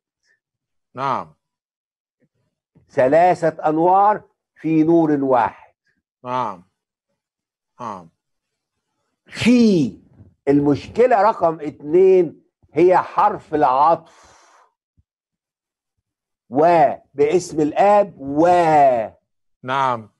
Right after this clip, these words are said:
Speaker 2: فحرف العطف بيعطي انطباع ب
Speaker 1: التعدد.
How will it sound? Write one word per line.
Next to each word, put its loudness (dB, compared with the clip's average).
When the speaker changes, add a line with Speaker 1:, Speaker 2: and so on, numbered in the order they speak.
Speaker 2:
فحرف -2
العطف 0
بيعطي 2
انطباع 0
ب -8
Speaker 1:
التعدد. -4